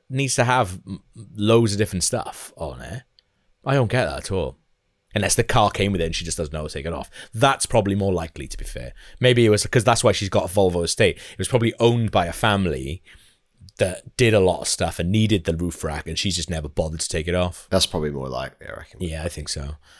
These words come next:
Speaker 1: <laughs> Jonathan saying, "You never get through this lot with a Barclay card." Barclay card?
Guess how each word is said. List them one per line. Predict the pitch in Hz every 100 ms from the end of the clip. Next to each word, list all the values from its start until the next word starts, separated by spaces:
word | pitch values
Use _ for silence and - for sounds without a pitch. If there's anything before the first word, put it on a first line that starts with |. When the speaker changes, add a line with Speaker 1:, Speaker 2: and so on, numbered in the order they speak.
| _ _
Speaker 1:
<laughs> | - - - - -
Jonathan | - 123 127 139 135 127
saying, | 104 117 113 107 - - - -
"You | - 107
never | 107 110
get | 110 175 190
through | 113
this | 110 -
lot | 120 123
with | 104
a |
Barclay | 92 110 113 123
card." | 113 127 131 156 - - _ _
Barclay | - 131 147 - 165
card? | 165 156 170 202